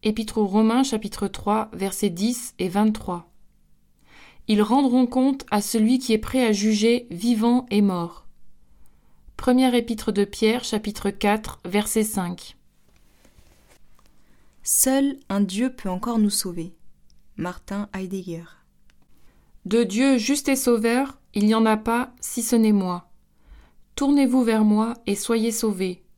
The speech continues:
Speaker 1: Ésaïe, chapitre quarante-cinq, versets vingt et un et vingt-deux. Repentez-vous et croyez à l'Évangile.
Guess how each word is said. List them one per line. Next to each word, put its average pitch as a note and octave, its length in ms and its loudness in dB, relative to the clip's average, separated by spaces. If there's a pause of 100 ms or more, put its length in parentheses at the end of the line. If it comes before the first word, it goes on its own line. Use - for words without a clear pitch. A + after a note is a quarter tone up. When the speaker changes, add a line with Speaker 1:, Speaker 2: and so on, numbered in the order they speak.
(520)
Speaker 1:
Ésaïe, G#3+ 420 2
chapitre G#3+ 420 -4
quarante-cinq, A3 720 0
versets G3 320 -4
vingt G#3+ 300 0
et G#3 80 2
un G#3+ 220 0
et F#3 80 -2
vingt-deux. F3+ 440 -2 (960)
Repentez-vous B3+ 880 2
et G#3 140 0
croyez A#3 420 2
à G#3 80 2
l'Évangile. F3+ 600 -4